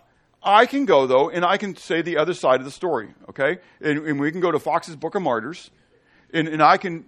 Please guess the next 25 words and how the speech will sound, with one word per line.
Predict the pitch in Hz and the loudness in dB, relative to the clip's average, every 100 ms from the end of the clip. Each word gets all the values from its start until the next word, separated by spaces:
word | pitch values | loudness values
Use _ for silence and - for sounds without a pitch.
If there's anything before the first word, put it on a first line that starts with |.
| - | -2
I | 151 160 | 0 0
can | 156 | -4
read | 156 208 151 | -6 -6 -8
you | 123 110 123 _ _ | -10 -10 -12 _ _
countless | 180 190 165 170 | 0 0 -2 -12
stories | - 127 98 104 - _ _ _ _ - | -12 -10 -8 -10 -16 _ _ _ _ -4
of | 139 | -2
when | 151 156 135 | -2 -4 -2
God | 156 151 160 117 - | 2 4 2 -2 -2
didn't | 190 131 110 - _ _ | -2 -2 -16 -20 _ _
deliver | 131 113 98 95 - _ _ _ _ _ _ _ _ _ _ _ _ | -10 -8 -8 -10 -18 _ _ _ _ _ _ _ _ _ _ _ _
his | 127 120 | -14 -12
children | - 117 95 82 - _ _ _ _ _ _ _ _ | -8 -8 -8 -14 -18 _ _ _ _ _ _ _ _
from | - 131 | -16 -10
the | 110 | -6
lion, | 104 104 - - _ _ _ _ _ _ _ _ _ _ _ - | -4 -6 -10 -20 _ _ _ _ _ _ _ _ _ _ _ -12
when | 127 120 | -8 -2
God | 151 147 117 101 | 2 2 0 -4
didn't | 214 156 | -4 -4
deliver | 131 117 104 98 | -8 -6 -6 -8
his | 101 98 | -12 -18
children | - 98 98 | -16 -16 -16
from | - 90 | -18 -20
the | |
fire, | - 98 92 - | -10 -8 -8 -10